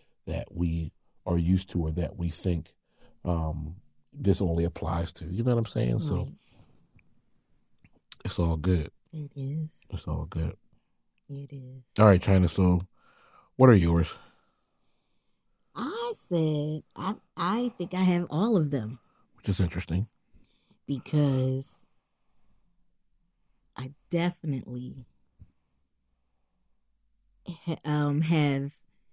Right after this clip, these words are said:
Speaker 2: that act of service.
Speaker 1: Yes. Yes, you do.
Speaker 2: I have that,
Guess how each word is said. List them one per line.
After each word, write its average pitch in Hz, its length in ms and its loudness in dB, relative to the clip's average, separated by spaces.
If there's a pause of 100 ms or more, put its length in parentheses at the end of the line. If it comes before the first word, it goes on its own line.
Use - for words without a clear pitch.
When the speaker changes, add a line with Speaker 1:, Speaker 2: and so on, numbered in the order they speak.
(420)
Speaker 2:
that 139 680 -2 (500)
act 143 280 -6
of 135 120 -6
service. 139 640 -2 (1500)
Speaker 1:
Yes. 98 420 -2 (480)
Yes, 92 280 -4
you 95 100 -2
do. 95 220 0 (400)
Speaker 2:
I 139 60 -10
have 139 300 -4
that, 143 320 -2